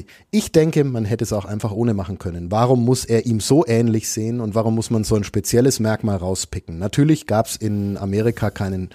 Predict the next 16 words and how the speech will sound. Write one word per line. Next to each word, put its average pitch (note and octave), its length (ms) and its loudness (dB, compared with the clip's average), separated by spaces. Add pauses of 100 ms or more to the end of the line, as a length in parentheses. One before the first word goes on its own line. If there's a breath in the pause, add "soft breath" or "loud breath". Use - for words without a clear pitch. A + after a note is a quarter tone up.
(320 loud breath)
Holocaust, C3 580 4
den, G#2+ 240 -2
den G#2 160 -2
gab's G2+ 260 -2
in G2 80 -4
Deutschland. B2 520 0 (420 loud breath)
Ähm, G#2+ 400 2 (260 loud breath)
so A#2+ 140 0
kann A2+ 220 2
man, G#2+ 220 2 (180)
so - 160 -2
kann A2 180 0
man G2+ 120 2
natürlich G2 340 0
sagen, F#2 400 0
äh, - 480 -8